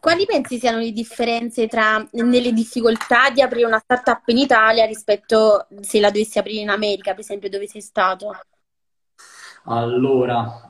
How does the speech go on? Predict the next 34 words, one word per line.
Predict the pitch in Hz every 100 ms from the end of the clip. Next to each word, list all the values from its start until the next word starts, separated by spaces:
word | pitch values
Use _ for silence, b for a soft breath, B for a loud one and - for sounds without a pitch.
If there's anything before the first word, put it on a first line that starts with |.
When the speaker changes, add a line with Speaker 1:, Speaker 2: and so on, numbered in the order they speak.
| -
Speaker 2:
in, | 139 139 139
eh, | 135 135 127 123 - 123 117 127
dipende, | 127 170 147 156
in | 143
America | 156 180 175
o | 135
in |
Silicon | 127 131 123 123
Valley, | 113 107 104 104
innanzitutto? | 104 - 107 101 _ 104 _ _ _ _ _
Forse | - 131 120 123
in | 117
Speaker 1:
Silicon | 254 262 254 254
Valley, | 220 190 196 202
Silicon | 220 220 202 196 _ -
Valley. | 170 -
Perché | 233 254
abbiamo | 240 247
letto | 247 247 262
su | 247
internet | 285 294 285 254 240
che | 226
ci | -
sei | 220
stato | 226 220 220
già | 208 277
due | 220 269
volte | 240 233 - 220
per | 202
dei | 214
programmi | 208 208 220 247 254 B B
di | 226
accelerazione. | 220 - 233 220 214 214 - 226 226 226 220 208 208 208 208 208
Speaker 2:
Sì. | _